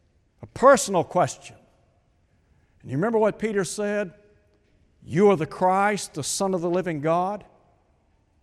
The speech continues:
Does it matter whether or not I accept the sonship of Jesus? Matter of fact, in Matthew twenty-seven,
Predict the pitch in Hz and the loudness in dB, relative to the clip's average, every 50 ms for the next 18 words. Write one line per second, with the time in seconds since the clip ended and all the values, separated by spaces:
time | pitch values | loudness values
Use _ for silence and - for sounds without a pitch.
0 | _ _ _ _ _ _ _ - 147 170 151 180 247 254 208 202 226 233 233 233 | _ _ _ _ _ _ _ -4 -2 2 4 6 4 6 4 4 2 4 4 2
1 | 208 165 190 220 214 185 190 180 170 180 190 202 196 180 175 180 185 180 - - | 2 4 2 2 2 2 0 0 2 2 2 2 2 2 2 2 0 0 -2 -2
2 | - 190 196 - - 156 - - 180 180 175 - - 190 143 - 147 117 - 160 | -2 -2 -2 -2 -4 -6 -6 -4 -4 -6 -4 -2 -2 -2 -2 -4 -6 -6 -2 0
3 | 175 180 175 - - - - - 156 185 180 - - 190 180 - 170 151 151 175 | 0 0 0 -4 -6 -8 -4 -2 0 0 2 2 2 2 2 2 -2 -2 -2 -2
4 | 180 - 190 165 - - 196 190 170 139 - 185 196 196 143 104 92 | -2 -2 -4 -6 -4 -4 -4 -4 -4 -2 -2 -2 -2 -2 -4 -6 -12